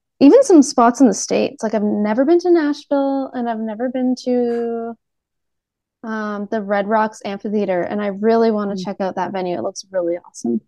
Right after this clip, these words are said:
Speaker 2: That is definitely on my bucket list, the Red Rocks Amphitheater.
Speaker 1: Yeah.
Speaker 2: Yeah.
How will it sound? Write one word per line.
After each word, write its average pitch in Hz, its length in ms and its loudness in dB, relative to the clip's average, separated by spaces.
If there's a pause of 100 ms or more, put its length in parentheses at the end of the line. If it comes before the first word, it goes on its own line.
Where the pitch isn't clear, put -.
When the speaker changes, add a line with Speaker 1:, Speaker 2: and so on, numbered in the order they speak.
(1000)
Speaker 2:
That 214 220 -2
is - 140 -10
definitely 220 300 -6
on 175 40 -8
my 185 140 -4
bucket 180 320 -10
list, 180 240 -14
the 180 100 -12
Red 180 200 -10
Rocks 180 220 -10
Amphitheater. 220 560 -6 (680)
Speaker 1:
Yeah. - 300 2 (600)
Speaker 2:
Yeah. 165 240 -12